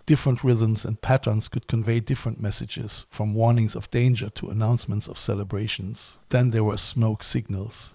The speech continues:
used by Native American tribes, ancient Chinese soldiers, and even the Greeks and Romans. Smoke signals were a form of long-distance communication.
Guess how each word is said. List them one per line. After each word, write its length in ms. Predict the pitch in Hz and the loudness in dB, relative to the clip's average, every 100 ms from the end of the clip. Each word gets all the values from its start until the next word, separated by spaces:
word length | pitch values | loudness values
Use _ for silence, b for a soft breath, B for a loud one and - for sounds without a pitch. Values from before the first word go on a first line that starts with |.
| - | -2
used 380 | 127 143 135 - | 6 6 6 4
by 160 | 113 | 4
Native 400 | 113 120 120 113 | 6 4 4 -2
American 520 | 104 110 113 113 107 107 | 0 2 4 2 -2 -4
tribes, 600 | - 104 101 95 - - | 0 0 0 -6 -12 2
ancient 380 | 131 139 - 107 | 4 6 4 0
Chinese 440 | - 120 120 113 | 4 6 6 4
soldiers, 600 | - 110 110 - 107 - - | 2 0 -2 -4 -6 -8 -2
and 140 | 110 | 0
even 240 | 113 107 107 | 2 2 2
the 80 | 110 | 2
Greeks 400 | 117 113 113 - | 4 2 0 -6
and 160 | 107 | -2
Romans. 560 | 107 107 104 107 - - | 0 2 0 -2 -8 -12
Smoke 340 | - 113 110 | -4 -2 -2
signals 480 | - 131 - 117 113 | 0 -2 0 0 0
were 140 | - 120 | -4 -4
a 60 | |
form 320 | - 123 113 | -2 -2 0
of 140 | - - | -2 0
long-distance 680 | 117 117 107 117 - 107 - | 2 2 0 -4 -4 -6 -4
communication. 920 | - 107 110 - 117 - 92 90 - | -2 -2 -2 -2 -2 -2 -6 -10 -12